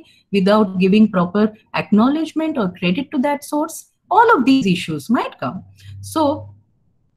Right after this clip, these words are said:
आमर माने बेसिक idea of a literature review is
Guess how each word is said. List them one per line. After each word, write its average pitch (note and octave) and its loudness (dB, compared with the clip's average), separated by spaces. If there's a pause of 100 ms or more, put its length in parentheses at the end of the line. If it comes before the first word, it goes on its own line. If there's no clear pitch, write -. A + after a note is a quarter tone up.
(340)
आमर A3 4 (520)
माने B3 2
बेसिक A#3 -4 (240)
idea G#3+ 0
of C4 -6
a B3 0
literature F#3+ -4
review E3 -2 (100)
is F#3 -8